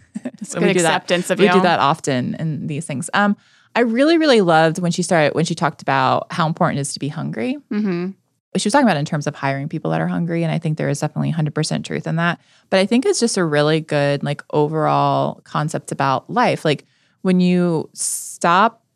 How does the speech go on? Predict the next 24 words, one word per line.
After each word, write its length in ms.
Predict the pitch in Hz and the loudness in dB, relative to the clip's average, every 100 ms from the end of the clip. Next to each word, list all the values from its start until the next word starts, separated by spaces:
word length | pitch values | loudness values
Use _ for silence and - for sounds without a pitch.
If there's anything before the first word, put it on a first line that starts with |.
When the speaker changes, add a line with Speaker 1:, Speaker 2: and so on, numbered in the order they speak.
| 170 | -4
Speaker 2:
being 220 | 180 175 | 0 0
hungry 840 | 180 160 156 - - - - 185 - _ _ - | -2 -2 -2 -4 -6 -8 -8 -10 -16 _ _ -4
about 360 | 214 151 143 | 0 2 2
Speaker 1:
Mm-hmm. 80 | 135 | 2
Speaker 2:
what 120 | 151 | -2
you're 140 | 147 147 | -2 -4
doing, 600 | 147 135 147 180 208 214 | -4 -6 -4 -2 -2 -2
I 80 | 165 | -2
think 200 | 165 190 | -2 -2
that's 180 | 196 - | -2 -4
when 80 | 156 | -4
you 80 | 151 | -4
need 140 | 143 | -4
to 120 | 143 | -6
take 140 | 151 156 | -8 -10
a 40 | |
step 220 | - - | -8 -8
back 200 | - - | -6 -6
and 120 | - - | -6 -10
pause 420 | - - - - | -8 -8 -8 -10
and 120 | - | -12
say, 260 | - - - | -8 -8 -8
"Okay." 560 | 101 - 85 80 - 190 _ | -10 -10 -8 -6 -6 -8 _
Speaker 1:
Yeah. 240 | 208 175 | -6 -6